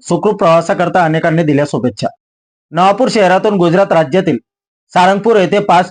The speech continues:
तरुण भाविक सायकलीने रवाना झाले आहेत. गुजरात राज्यातील सारंगपूर येथील हनुमानजी मंदिर गुजरातमधील जागृत देवस्थान असून या ठिकाणी भारतभर अनेक भाविक भक्त येत असतात.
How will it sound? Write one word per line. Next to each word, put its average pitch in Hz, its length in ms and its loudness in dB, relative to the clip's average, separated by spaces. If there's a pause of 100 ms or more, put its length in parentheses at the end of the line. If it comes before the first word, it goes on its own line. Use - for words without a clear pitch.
तरुण 160 280 0 (220)
भाविक 175 300 2
सायकलीने 190 520 0
रवाना 160 320 2
झाले 147 240 0
आहेत. 135 140 0 (1900)
गुजरात 214 320 2
राज्यातील 196 460 0
सारंगपूर 180 440 0
येथील 180 260 2
हनुमानजी 165 420 0
मंदिर 143 360 0 (760)
गुजरातमधील 202 640 2
जागृत 170 360 2
देवस्थान 170 420 0
असून 147 260 -2 (180)
या 185 160 2
ठिकाणी 190 360 0
भारतभर 160 460 2
अनेक 165 260 0
भाविक 156 340 0
भक्त 143 240 -4
येत 147 220 0
असतात. 123 280 -4